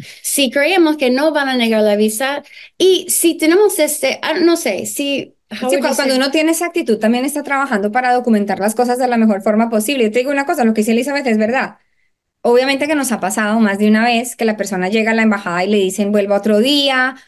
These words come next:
Speaker 2: o "Se la negamos hoy". Volvemos a intentarlo, lo miramos de un ángulo diferente, y normalmente, es decir,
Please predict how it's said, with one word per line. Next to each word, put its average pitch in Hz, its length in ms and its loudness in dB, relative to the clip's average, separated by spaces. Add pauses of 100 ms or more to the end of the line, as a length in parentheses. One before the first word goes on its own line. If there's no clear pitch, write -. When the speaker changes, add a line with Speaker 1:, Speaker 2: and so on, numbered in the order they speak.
(100)
Speaker 2:
o 208 100 -2
"Se 208 120 -2
la 202 100 0
negamos 202 520 0
hoy". 269 480 2 (440)
Volvemos 262 400 0
a 240 60 0
intentarlo, 214 800 0 (600)
lo 294 160 2
miramos 277 340 2
de 247 80 2
un 240 100 2
ángulo 233 280 4
diferente, 208 840 -2 (300)
y 269 140 2
normalmente, 254 600 0
es 240 60 -8
decir, 254 380 -4